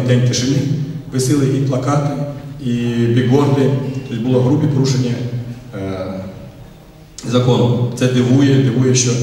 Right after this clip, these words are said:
наші, м, колеги із-за кордону, з О Б С Є,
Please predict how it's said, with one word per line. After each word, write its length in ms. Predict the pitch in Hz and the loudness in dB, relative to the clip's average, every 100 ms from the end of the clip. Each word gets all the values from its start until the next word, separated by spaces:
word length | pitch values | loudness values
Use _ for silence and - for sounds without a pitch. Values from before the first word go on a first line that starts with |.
| - - 123 | -4 -6 -2
наші, 280 | 123 - 123 | 0 0 -2
м, 60 | 113 - - - 107 - 127 | -4 -4 -8 -8 -8 -6 0
колеги 440 | 131 135 - 117 | 2 2 2 2
із-за 140 | - - | 0 -2
кордону, 720 | 247 - 139 202 - 202 - - - | -2 0 0 2 2 0 -2 -6 -6
з 20 | 117 | -6
О 60 | |
Б 180 | 113 113 | 0 2
С 200 | 113 117 | 2 2
Є, 200 | 135 135 | 2 2